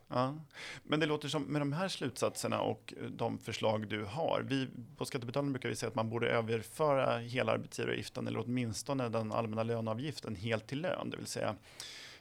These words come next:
överför man hela arbetsgivaravgiften till lön så skulle samtliga svenskar få ett lönelyft på ett,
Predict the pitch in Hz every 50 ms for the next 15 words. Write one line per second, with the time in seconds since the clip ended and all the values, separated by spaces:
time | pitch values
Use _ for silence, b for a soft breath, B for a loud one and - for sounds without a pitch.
0 | B - - 131 117 117 104 113 123 123 120 123 120 120 127 127 120 110 107 -
1 | - 110 110 110 107 - - - 110 110 110 113 113 117 117 110 107 - - 120
2 | 113 110 110 110 107 104 110 - - - - - 127 113 107 - 123 117 110 113
3 | 110 110 - - 131 123 107 - - 117 113 - - 113 113 - - - - 117
4 | 110 120 113 110 107 107 117 110 - - - - 120 113 110 110 - - - -
5 | - -